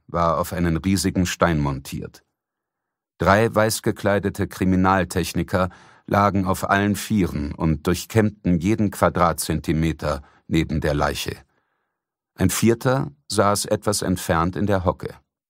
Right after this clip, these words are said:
Das dritte und letzte Bild war in die entgegengesetzte Richtung geschossen worden.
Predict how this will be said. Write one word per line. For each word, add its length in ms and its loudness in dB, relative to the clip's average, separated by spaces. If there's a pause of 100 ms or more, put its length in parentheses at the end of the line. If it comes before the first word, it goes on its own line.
(1160)
Das 200 0
dritte 320 0
und 160 -2
letzte 380 0
Bild 420 -4 (400)
war 260 2
in 200 0
die 180 0
entgegengesetzte 1000 -2
Richtung 340 -2
geschossen 500 -2
worden. 420 -2